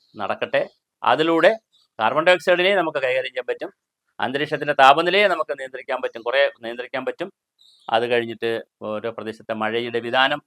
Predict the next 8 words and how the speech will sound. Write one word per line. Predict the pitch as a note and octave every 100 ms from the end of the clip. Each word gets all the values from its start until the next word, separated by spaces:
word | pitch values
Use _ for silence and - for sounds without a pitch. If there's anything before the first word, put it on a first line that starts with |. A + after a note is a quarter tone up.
| -
വിതരണം, | A#2+ C3+ D3 -
ഇതിലെല്ലാം | C#3+ E3 F3 G3+ G#3+ _ _ _ _ -
ഒരു | C3+
പാരസ്പര്യവും | C3+ C3 C3+ - C#3 C#3 D3+ E3+ _ _ _
ഒരു | - A#2+ B2
ഇന്റർകണക്റ്റഡ് | B2 C3+ C3 B2+ B2+ B2+
ആണ് | A#2+ A2+
എല്ലാം. | A2